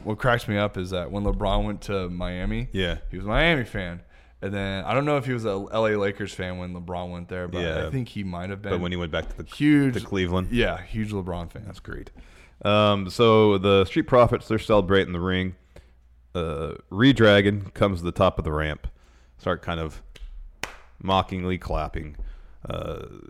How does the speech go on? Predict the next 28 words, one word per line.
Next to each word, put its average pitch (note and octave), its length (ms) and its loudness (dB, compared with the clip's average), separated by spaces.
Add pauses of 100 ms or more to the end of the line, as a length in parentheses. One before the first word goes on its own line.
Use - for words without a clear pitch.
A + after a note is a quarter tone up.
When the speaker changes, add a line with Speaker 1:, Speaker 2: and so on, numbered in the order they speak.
(200)
Speaker 2:
seems F#2+ 220 -8
like F2 120 -4
Undisputed F2+ 460 0
Era F#2 180 4
is D#2+ 100 -4
really F#2+ 280 2
gonna F#2 160 2
try G2+ 280 4
to F2+ 80 2
be E2+ 140 -4
draped F#2 360 2
in G2 100 2
gold. G2+ 500 8
Speaker 1:
Yep. G#2 360 0 (180)
Speaker 2:
Probably F#2+ 260 4
by F#2+ 180 4
the F#2+ 160 4
end F#2+ 220 0
of, F#2 220 2
uh, F#2 220 6
TakeOver F#2 640 2
Toronto, F#2 800 0 (480)
that's - 140 -10
gonna F2 160 -6
be F#2 100 2
their F#2+ 160 2
goal. A2 440 8
Speaker 1:
Yep. G2+ 340 0